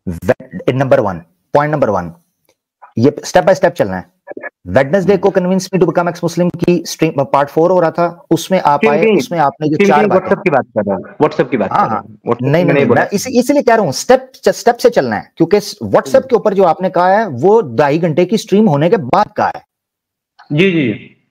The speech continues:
Speaker 1: अब सुने, वो chat एक एक पढ़ के सुनाता हूँ, public को पता चल जाए। अगर कहेंगे time बचाने के लिए screen share। "मुनाजरा सुन्नत नहीं, मुबाहला सुन्नत है।"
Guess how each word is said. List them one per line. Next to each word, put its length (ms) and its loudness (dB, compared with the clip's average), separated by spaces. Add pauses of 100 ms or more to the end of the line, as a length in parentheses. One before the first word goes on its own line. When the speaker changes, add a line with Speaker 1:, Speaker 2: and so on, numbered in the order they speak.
(220)
Speaker 1:
अब 80 2
सुने, 220 0
वो 300 -4
chat 240 4
एक 120 0
एक 120 0
पढ़ 120 2
के 100 2
सुनाता 280 -2
हूँ, 80 -4
public 200 -2
को 60 -2
पता 160 0
चल 180 -2
जाए। 160 0 (440)
अगर 140 0
कहेंगे 260 0
time 240 -2
बचाने 220 -4
के 60 -4
लिए 100 2
screen 240 -4
share। 200 -4 (400)
"मुनाजरा 400 2
सुन्नत 380 -2
नहीं, 340 0 (380)
मुबाहला 480 2
सुन्नत 420 -4
है।" 200 -10